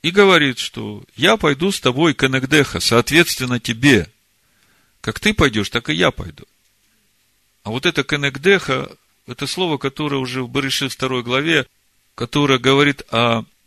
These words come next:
той природе, которая будет в жене, которую Бог творит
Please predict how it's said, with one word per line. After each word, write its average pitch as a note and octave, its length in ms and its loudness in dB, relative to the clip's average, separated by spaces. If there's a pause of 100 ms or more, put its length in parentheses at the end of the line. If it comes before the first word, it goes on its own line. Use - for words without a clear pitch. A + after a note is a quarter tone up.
(120)
той D3 200 -4
природе, C#3+ 680 -4 (340)
которая D#3+ 380 -4
будет D3+ 280 -4
в A2+ 140 -10
жене, D3+ 480 0
которую C3 480 -4
Бог G3 360 -2
творит C#3 520 -2